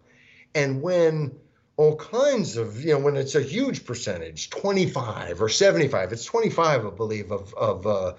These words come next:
white kids now. It's, uh, seventy-five for black kids,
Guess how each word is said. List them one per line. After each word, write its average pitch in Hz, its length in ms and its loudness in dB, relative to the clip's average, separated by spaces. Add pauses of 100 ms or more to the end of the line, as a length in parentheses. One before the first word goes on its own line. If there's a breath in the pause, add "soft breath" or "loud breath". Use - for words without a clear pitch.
(240 loud breath)
white 131 260 2
kids 92 320 -8
now. 85 320 -14 (420 soft breath)
It's, 123 360 -2
uh, 117 200 0
seventy-five 131 960 -2 (360)
for 117 180 -2
black 113 340 -2
kids, - 360 -14